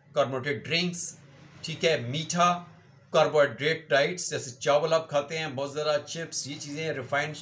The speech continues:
चीज़ें, refined sugar, refined products, इन सब चीज़ों पे आपके आ गया बैन।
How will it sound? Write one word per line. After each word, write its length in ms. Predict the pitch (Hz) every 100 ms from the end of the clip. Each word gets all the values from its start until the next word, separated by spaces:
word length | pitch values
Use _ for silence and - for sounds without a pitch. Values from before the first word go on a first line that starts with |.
| -
चीज़ें, 320 | - 147 160 151
refined 360 | 143 139 139
sugar, 460 | 120 165 160 160 147
refined 380 | 127 120 147 127
products, 560 | 139 131 175 - - - - - - - - -
इन 140 | 180
सब 280 | 175 220 214
चीज़ों 260 | 175 156 156
पे 120 | 160
आपके 300 | 135 127 -
आ 100 | 123
गया 180 | 117 123
बैन। 400 | 110 120 104